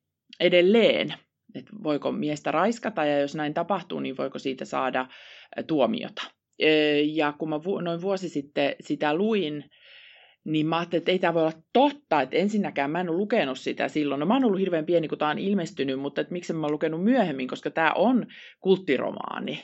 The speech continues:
niin kuin monet sanoo. Totta kai mä oon lukenut Märta Tikkasta, mutta miksi mä en juuri tätä tekstiä ole lukenut, ajattelinko mä, että se voi olla raskas. Et sehän nyt on sellainen kirja sit, joka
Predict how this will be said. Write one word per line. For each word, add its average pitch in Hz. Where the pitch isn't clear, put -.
niin 131
kuin 135
monet 135
sanoo. 143
Totta 151
kai 180
mä 160
oon 143
lukenut 170
Märta 143
Tikkasta, 147
mutta 135
miksi 185
mä 151
en 147
juuri 156
tätä 196
tekstiä 127
ole 123
lukenut, 139
ajattelinko 131
mä, 139
että 151
se -
voi 131
olla 135
raskas. -
Et -
sehän 196
nyt 156
on 151
sellainen 147
kirja 180
sit, 139
joka 151